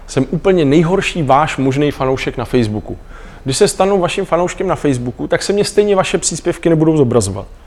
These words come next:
Žádný. Jo, pří-, příspěvky stránek se zobrazujou podle toho, jaká je tam tlačenice,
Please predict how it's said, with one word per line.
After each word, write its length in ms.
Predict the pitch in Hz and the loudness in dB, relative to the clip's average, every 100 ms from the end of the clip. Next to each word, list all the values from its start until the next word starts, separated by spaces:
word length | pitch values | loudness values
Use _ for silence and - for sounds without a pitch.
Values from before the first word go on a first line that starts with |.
| - 127 | -8 4
Žádný. 380 | 139 135 110 92 - - - - - - | 6 6 2 -6 -14 -20 -20 -20 -20 -6
Jo, 220 | 147 160 160 | 0 0 0
pří-, 200 | - 170 - | -8 -10 -10
příspěvky 520 | - 202 - 226 208 | -6 -2 0 0 -2
stránek 400 | - 170 160 180 | 0 2 2 0
se 140 | - 143 | -2 0
zobrazujou 540 | 147 156 151 165 160 | 2 2 2 2 2
podle 260 | 160 156 160 | 2 0 2
toho, 340 | 165 151 160 - - - - - - | 2 4 2 0 -16 -16 -16 -10 2
jaká 480 | 143 143 170 160 170 | 2 4 6 8 8
je 140 | 170 | 6
tam 240 | 165 170 | 6 4
tlačenice, 880 | 156 143 - 139 135 123 131 156 165 | 4 0 2 0 0 4 4 4 2